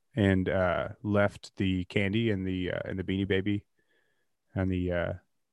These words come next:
uh, the playground area and, and crushed me in front of an audience. And, uh,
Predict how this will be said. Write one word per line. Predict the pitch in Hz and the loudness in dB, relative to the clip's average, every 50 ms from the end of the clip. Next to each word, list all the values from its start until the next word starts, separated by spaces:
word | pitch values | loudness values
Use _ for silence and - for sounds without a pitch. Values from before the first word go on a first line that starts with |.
| _ - - - | _ -12 -4 0
uh, | 101 98 | 0 0
the | 92 90 | 0 0
playground | 90 - 101 98 95 98 98 98 95 95 - | 0 0 0 2 2 2 2 2 0 0 -2
area | - 98 92 95 104 117 135 139 | -2 0 2 2 2 2 2 2
and, | 131 104 98 98 - | 0 0 -2 -4 -4
and | 104 95 90 90 92 | -4 -4 -4 -4 -4
crushed | - - 107 101 95 - - | 0 2 2 2 2 0 -2
me | 110 107 | -2 0
in | 101 | 0
front | 95 - 107 | 0 0 0
of | 98 92 98 | 0 0 0
an | 92 | 0
audience. | 95 95 95 104 127 143 139 - - - - _ _ _ _ _ _ _ _ _ _ _ _ _ _ - | 0 0 0 0 0 -2 -2 -6 -10 -20 -20 _ _ _ _ _ _ _ _ _ _ _ _ _ _ 6
And, | 180 180 180 180 175 | 8 10 10 12 12
uh, | 190 185 185 185 185 185 185 185 180 180 170 151 | 12 12 12 12 12 12 12 12 12 12 10 8